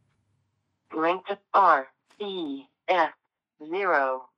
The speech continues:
zero one C.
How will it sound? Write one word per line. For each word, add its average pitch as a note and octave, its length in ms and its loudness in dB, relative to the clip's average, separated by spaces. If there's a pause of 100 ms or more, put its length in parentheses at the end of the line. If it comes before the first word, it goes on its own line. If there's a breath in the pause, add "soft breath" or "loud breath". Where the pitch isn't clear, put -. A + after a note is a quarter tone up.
(140)
zero C#3+ 540 -6 (180)
one D#3 560 0 (420)
C. D3 280 -4